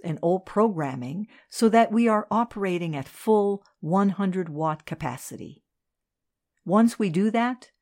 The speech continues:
we'll be lighting up not only our own life, but the lives of the people around us.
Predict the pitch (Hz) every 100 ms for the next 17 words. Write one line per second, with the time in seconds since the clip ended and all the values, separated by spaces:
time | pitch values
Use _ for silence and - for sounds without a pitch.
0 | _ _ - 175 175 156 143 135 151 190
1 | 208 202 196 196 - - 170 160 156 151
2 | 143 135 135 - 214 247 139 95 - -
3 | - _ _ _ - 202 208 180 175 175
4 | 170 160 135 - 180 160 135 127 139 139
5 | - - - - -